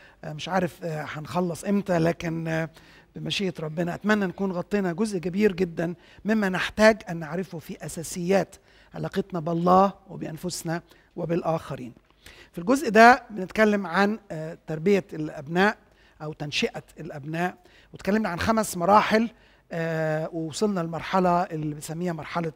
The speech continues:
المراهقة بكل التحديات اللي فيها، وقلنا هنا هنقف وقفة طويلة لأن المعلومات اللي احنا محتاجين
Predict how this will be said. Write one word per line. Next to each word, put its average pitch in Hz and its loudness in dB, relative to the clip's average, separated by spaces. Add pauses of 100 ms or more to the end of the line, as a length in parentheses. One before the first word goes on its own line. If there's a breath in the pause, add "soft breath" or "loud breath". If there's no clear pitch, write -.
المراهقة 151 -4 (340 soft breath)
بكل 196 -2
التحديات 170 -6
اللي 147 -8
فيها، 208 0 (360 soft breath)
وقلنا 202 0
هنا 208 -2
هنقف 185 -6
وقفة 190 -8
طويلة 196 2
لأن 175 -4
المعلومات 165 0
اللي 170 -4
احنا 151 -10
محتاجين 175 -6